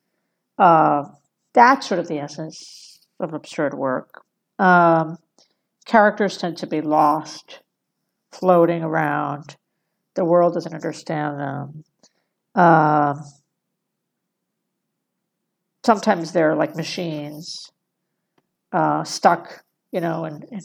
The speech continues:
patterns of l-, language and behavior, and they can't, uh, uh, go past that.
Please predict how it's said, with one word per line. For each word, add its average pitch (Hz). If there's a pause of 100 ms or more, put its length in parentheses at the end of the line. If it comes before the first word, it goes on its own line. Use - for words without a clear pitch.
patterns 160
of 135
l-, 185
language 202
and 165
behavior, 160
and 156
they 151
can't, 165 (440)
uh, 143 (1120)
uh, 156
go 170
past 165
that. 156